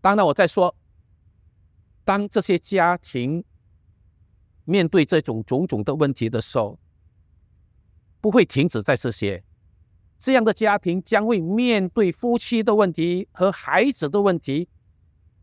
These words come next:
有些是超出我们想象的。或者你们听过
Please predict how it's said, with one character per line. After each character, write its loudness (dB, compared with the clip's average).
有 0
些 0
是 0
超 0
出 -4
我 -2
们 -2
想 -6
象 -2
的。 -14
或 2
者 0
你 0
们 0
听 0
过 0